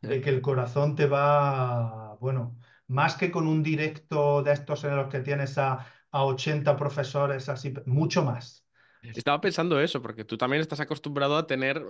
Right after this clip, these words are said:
Speaker 2: eso, o sea, un montón de profes pendientes de cada palabra y ahí no te tiembla el pulso, ¿no? Pero luego en el metro de Granada <laughs>
Speaker 1: Ahí estoy en mi salsa, porque ahí estoy con gente con la que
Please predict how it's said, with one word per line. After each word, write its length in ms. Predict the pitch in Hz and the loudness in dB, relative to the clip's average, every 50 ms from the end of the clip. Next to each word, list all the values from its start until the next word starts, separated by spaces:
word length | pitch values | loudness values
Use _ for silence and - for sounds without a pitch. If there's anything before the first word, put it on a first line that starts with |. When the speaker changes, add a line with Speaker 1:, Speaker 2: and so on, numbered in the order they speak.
| 101 - - - | -12 -14 -14 -12
Speaker 2:
eso, 320 | 170 - - - 156 120 | -12 -10 -6 -6 -6 -4
o 100 | 113 113 | -6 -6
sea, 100 | 113 110 | -4 -4
un 140 | 107 117 127 | -4 -4 -2
montón 460 | 131 135 135 135 131 - 143 143 139 | 0 0 0 0 0 0 2 2 2
de 80 | 139 135 | 0 0
profes 360 | 147 139 139 135 156 151 - | 0 -2 -4 -4 -4 -6 -4
pendientes 460 | - 139 127 123 127 127 131 143 139 | -2 -2 -2 0 0 -2 0 -2 -2
de 80 | 147 139 | 0 0
cada 180 | 143 135 131 127 | 2 2 2 2
palabra 360 | - 127 131 135 143 175 170 | 0 0 0 0 0 0 0
y 140 | 147 135 127 - | 0 0 -2 -2
ahí 140 | - 135 151 | -2 -2 -2
no 100 | 160 165 | -2 -2
te 100 | - 151 | -4 -4
tiembla 240 | - 143 143 135 123 | -4 -2 -2 -2 -2
el 100 | 123 - | -2 -2
pulso, 320 | 131 131 120 - - 117 | -4 -6 -6 -4 -6 -4
¿no? 100 | 143 160 | -4 -2
Pero 140 | - 139 127 | 0 2 4
luego 160 | 135 147 156 | 4 4 4
en 60 | 160 156 | 4 2
el 80 | 156 | 2
metro 260 | 160 160 156 160 160 | 0 0 -2 -2 -4
de 80 | 147 147 | -4 -2
Granada 540 | 147 139 135 139 147 156 170 180 185 - - | -4 -4 -2 -2 -2 0 0 -2 -2 -4 -4
<laughs> 280 | - 156 - - - _ - 170 147 - - - 143 - | -6 -6 -6 -8 -12 _ -4 -4 -4 -4 -4 -8 -4 2
Speaker 1:
Ahí 220 | - 147 151 165 165 | 4 4 4 4 4
estoy 360 | 175 170 - 175 175 175 175 | 2 2 2 2 4 4 4
en 100 | 170 156 | 2 2
mi 100 | 143 135 | 0 0
salsa, 520 | 123 - 143 143 151 151 - 151 131 117 - | 0 0 0 0 0 -2 -2 -2 -2 -2 -2
porque 360 | 127 120 117 - 131 120 120 | -4 -4 -4 -2 -2 0 0
ahí 260 | 117 117 120 131 143 | 2 2 2 2 2
estoy 340 | 147 143 143 - 139 143 147 | 2 2 2 2 0 0 0
con 180 | 147 147 135 123 | 0 0 -2 0
gente 380 | - 139 131 131 131 156 147 | 0 0 -2 0 0 -2 -2
con 160 | 143 147 135 131 | 0 0 2 2
la 140 | 127 120 | 2 0
que 760 | 120 131 123 120 117 117 117 117 117 113 113 110 107 107 104 | 0 0 0 0 0 0 -2 -2 -4 -6 -8 -10 -12 -14 -16